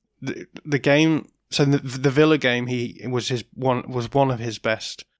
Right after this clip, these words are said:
Um, it was certainly the best so far. Um,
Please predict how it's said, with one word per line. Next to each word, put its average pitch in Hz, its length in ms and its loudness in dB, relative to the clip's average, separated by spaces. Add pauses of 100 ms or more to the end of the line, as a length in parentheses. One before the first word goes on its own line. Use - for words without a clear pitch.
(100)
Um, 113 280 -2
it 123 80 0
was 101 100 -2
certainly 120 480 0
the 120 160 -10
best - 380 -2
so 117 180 -2
far. 107 440 -2 (100)
Um, 110 440 -4